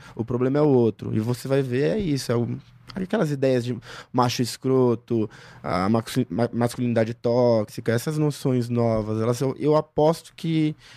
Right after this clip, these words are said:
que elas dizem muito disso, de pessoas que se supõem muito saudáveis, mas que, na verdade, ali na comunicação, no encontro com o outro,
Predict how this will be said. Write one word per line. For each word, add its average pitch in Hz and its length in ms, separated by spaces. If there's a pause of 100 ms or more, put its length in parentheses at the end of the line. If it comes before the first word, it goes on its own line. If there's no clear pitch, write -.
(140)
que - 80
elas 147 160
dizem 156 220
muito 175 300
disso, 127 380
de 117 200
pessoas 180 460
que 175 80
se 165 140
supõem 123 640 (120)
muito 139 280
saudáveis, 131 1000 (600)
mas 120 140
que, 143 100
na 139 100
verdade, 131 500
ali 123 140
na 127 140
comunicação, 135 680
no 131 100
encontro 135 440
com 135 220
o - 20
outro, 147 440